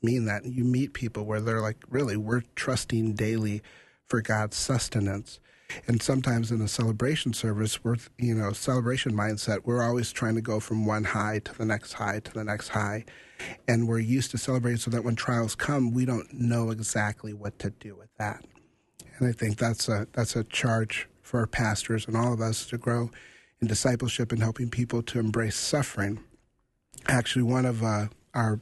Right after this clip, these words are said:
our pastor of care at New Hope Church, Pastor Kyle Davison Bear, did a, just a, an incredible,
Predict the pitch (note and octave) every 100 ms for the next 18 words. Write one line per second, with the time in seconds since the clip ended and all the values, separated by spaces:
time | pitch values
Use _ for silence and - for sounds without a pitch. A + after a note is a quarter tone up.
0 | - A2+ - A#2 A#2 - A2 - - A2+
1 | G#2+ A#2+ G#2 G#2+ - - G#2 - A#2 A2
2 | - A2 A2+ G#2+ G#2+ - - - - -
3 | A2+ A2 A#2 G#2+ A2+ A2 G#2 A2 A2 G#2+
4 | - - C3 G#2+ G2+ - _ _ _ _
5 | _ _ - G#2 - - C3+ A#2+ A2 G2+